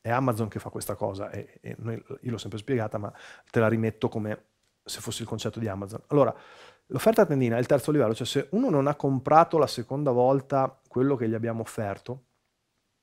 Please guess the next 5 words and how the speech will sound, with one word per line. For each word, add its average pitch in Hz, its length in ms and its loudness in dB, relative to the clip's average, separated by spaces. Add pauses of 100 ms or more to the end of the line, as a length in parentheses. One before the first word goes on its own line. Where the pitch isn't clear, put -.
(540)
gli 120 160 2
riproponiamo 123 580 0
ovviamente, 120 460 2
tra 113 120 0
virgolette, 113 640 -2